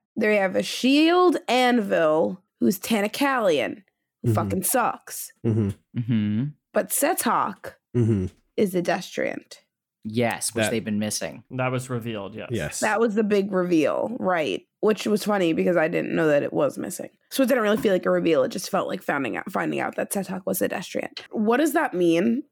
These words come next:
Speaker 1: And how is that possible? And is that what you meant before when you were like, "It's not like they choose"?
Speaker 2: Yes, that is what I meant.
Speaker 1: Okay.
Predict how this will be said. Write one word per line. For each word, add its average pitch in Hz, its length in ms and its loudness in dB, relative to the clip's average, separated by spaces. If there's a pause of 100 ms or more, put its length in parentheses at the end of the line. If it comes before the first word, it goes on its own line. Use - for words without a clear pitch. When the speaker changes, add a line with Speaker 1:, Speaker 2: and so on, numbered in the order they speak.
(320)
Speaker 1:
And 202 180 2
how 208 220 2
is 214 120 0
that 226 180 0
possible? 185 680 0 (360)
And 208 160 0
is 247 140 4
that 277 180 2
what 262 140 4
you 247 100 4
meant 226 220 4
before 196 500 4
when 190 140 4
you 185 100 4
were 185 100 6
like, 180 160 2
"It's - 140 -2
not 254 100 0
like 285 140 2
they 240 120 4
choose"? 214 880 2 (220)
Speaker 2:
Yes, - 500 -2
that 113 160 2
is 95 80 -2
what 98 120 -2
I 78 40 -2
meant. 73 240 -6 (320)
Speaker 1:
Okay. 190 220 0